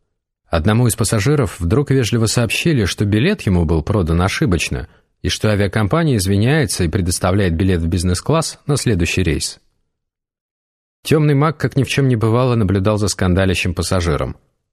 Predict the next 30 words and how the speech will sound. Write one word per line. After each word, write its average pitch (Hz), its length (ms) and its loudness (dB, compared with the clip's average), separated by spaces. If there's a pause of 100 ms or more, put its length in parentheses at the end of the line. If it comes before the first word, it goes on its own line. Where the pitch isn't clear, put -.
(160)
Кажется, 110 360 -2
даже 110 260 0
улыбался. 110 680 0 (1000)
А 90 100 2
вот 104 120 2
братьям 113 380 2
Регина 120 360 2
было 113 220 0
не 113 120 2
до 113 140 0
улыбок. 107 500 -2 (340)
И 90 120 0
Тёмный, 113 420 2
и - 240 -6
Светлый 87 600 -2 (160)
летели 98 380 0
с - 120 -4
ними 82 200 2
в 69 80 0
одном 76 280 0
самолёте. 90 580 -2 (1400)
«Вздумали 117 520 0
проводить 110 480 0
нас 104 180 0
до 85 140 0
самой 110 340 0
Праги», 101 480 -2 (240)
решил 78 380 -2
наконец-то 76 560 -2
Райва. - 360 -4